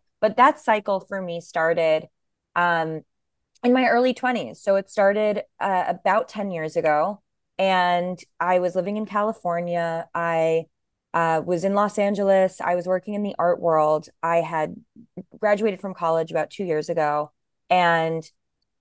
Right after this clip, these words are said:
technically was sort of living a surface, very, a life that I had manifested, right? Like, a life that I had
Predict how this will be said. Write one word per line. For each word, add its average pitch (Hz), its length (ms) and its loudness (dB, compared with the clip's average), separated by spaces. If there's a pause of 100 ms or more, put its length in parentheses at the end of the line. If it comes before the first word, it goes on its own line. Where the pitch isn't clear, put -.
(440)
technically 262 640 0
was 196 320 -2
sort 196 160 -4
of 175 140 -2
living 196 640 0 (560)
a 190 120 0
surface, 190 680 0
very, 180 560 -2 (640)
a 196 100 4
life 196 420 4
that 170 220 4
I 165 220 0
had 160 420 -6 (220)
manifested, - 600 -4
right? 170 280 4
Like, 170 120 2
a 180 60 2
life 185 320 2
that 175 120 -2
I 160 120 2
had 165 240 -2